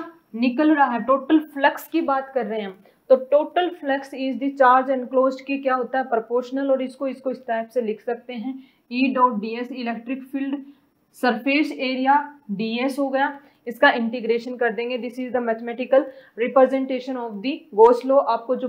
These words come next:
बात है theoretically वो मैंने समझा दी। अब देखिए हम बात कर रहे हैं, यही एक क्लोज surface ले लेते हैं और इसके अंदर आपकी क्या है, Magnet present है।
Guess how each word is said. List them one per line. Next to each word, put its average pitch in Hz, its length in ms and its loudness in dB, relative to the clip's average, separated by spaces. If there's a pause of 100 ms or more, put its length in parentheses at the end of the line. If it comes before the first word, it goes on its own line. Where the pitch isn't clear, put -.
बात 233 320 4
है 277 80 -2
theoretically 247 560 -4
वो 233 140 -8
मैंने 226 240 -8
समझा 202 480 -8
दी। 175 240 -14 (720)
अब 349 240 8
देखिए 226 640 -2 (1400)
हम 262 200 8
बात 262 360 8
कर 269 120 0
रहे 262 160 -4
हैं, 240 420 -8
यही 233 420 -2 (160)
एक 262 180 -4
क्लोज 254 260 -8
surface 233 540 -10
ले 240 120 -10
लेते 247 300 -10
हैं 254 380 -8 (260)
और 226 200 -4
इसके 254 320 -6
अंदर 226 460 -2 (120)
आपकी 214 360 -2
क्या 220 240 -8
है, 220 360 -8 (520)
Magnet 240 540 0
present 208 540 -4
है। - 180 -20